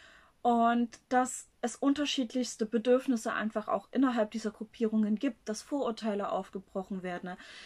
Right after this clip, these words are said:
Mir hat's ja auch super gefallen, dass wir, ähm, ein paar Figuren hatten, die mehrgewichtiger sind. Eine ein bisschen mehr als eine andere, aber dass da auch Beziehungen untereinander entstanden sind, die sehr supportive sind. Dass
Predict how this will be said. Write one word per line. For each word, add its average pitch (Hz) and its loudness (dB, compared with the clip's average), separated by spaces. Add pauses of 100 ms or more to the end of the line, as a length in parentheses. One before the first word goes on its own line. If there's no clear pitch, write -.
(260)
Mir 240 4
hat's 262 0
ja 269 0
auch 247 -2
super 240 -6
gefallen, 220 0
dass 226 -4
wir, 214 2
ähm, 202 -4 (100)
ein 220 -2
paar 233 2 (140)
Figuren 247 2
hatten, 226 2
die 226 0
mehrgewichtiger 226 0
sind. 175 -6 (560)
Eine 226 6
ein 240 4
bisschen 233 0
mehr 233 2
als - -4
eine 233 0
andere, 233 0
aber 214 2
dass 220 -2
da 220 0
auch 240 2
Beziehungen 262 2
untereinander 220 0
entstanden 214 -4
sind, 208 -2
die 214 -2 (320)
sehr 226 2
supportive 240 -2
sind. 180 -8 (400)
Dass 220 2